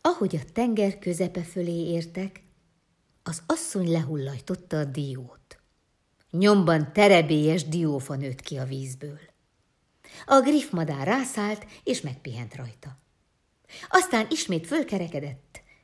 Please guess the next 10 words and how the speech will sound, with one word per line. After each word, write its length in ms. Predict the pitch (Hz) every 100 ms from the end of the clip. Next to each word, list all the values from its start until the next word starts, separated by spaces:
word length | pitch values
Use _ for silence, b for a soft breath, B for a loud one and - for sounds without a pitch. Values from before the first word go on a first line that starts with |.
| b
és 260 | 285 269 -
hazáig 600 | 190 175 151 127 127 135
repült 460 | 127 - 135 131
velük. 460 | - 135 135 - - _ _ _ _ _ _ _ _ _ _ _ _ _ _ _ _ _ _
Otthon 840 | - 269 - - 196 190 180 175 - _ _ _ _ _ _ _ _ _ _
végre 520 | 156 196 214 170 156 143
viszont 460 | 170 185 160 135
látták 540 | 131 107 - - - -
a 40 |
fiúkat. 720 | - 131 123 - - - -